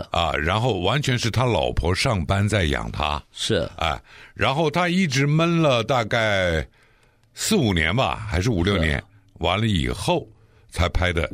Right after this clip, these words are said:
Speaker 1: 第一部戏《喜宴》。
Speaker 2: 一举成名。
Speaker 1: 哎，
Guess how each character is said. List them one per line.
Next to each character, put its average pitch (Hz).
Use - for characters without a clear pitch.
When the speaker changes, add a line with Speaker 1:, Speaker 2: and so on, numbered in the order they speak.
Speaker 1:
第 92
一 87
部 80
戏 78
《喜 -
宴》。 71
Speaker 2:
一 147
举 92
成 85
名。 85
Speaker 1:
哎， 143